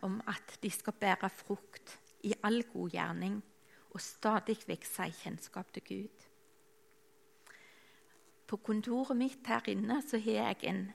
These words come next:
kalender. Og når jeg bladde opp for meg, så kom der et flott sånn maleritegning med et blomstrende epletre fram. Og så sto der en tekst under som er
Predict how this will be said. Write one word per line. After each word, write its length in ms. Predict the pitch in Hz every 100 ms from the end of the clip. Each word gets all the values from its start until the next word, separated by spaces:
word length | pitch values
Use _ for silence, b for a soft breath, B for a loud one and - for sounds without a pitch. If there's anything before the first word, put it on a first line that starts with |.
| -
kalender. 720 | - 185 185 185 196 - - - - - - - - B B B B B
Og 120 | 208
når 140 | 202 220
jeg 120 | 214 - -
bladde 360 | 196 220 202 -
opp 240 | 254 -
for 200 | - 196
meg, 360 | 185 196 202 254 339 - - B B B B B
så 200 | - 214
kom 320 | - 220 233
der 120 | 220 -
et 240 | 196 -
flott 500 | - - 220 - -
sånn 220 | - 196 180 - - - B B B -
maleritegning 1400 | 185 170 175 170 180 208 208 - - - 170 160 175 175 175 - B B B B B
med 80 | 208
et 160 | 202 -
blomstrende 680 | 220 190 196 - 196 208 -
epletre 580 | - - 202 190 - 151
fram. 420 | - 85 175 196 - - - - B B B B B B B B
Og 80 | 180
så 160 | - 208
sto 280 | - 220 226
der 160 | 180
en 160 | 202 196
tekst 360 | - - - -
under 280 | 180 185 208
som 240 | - -
er 120 | 185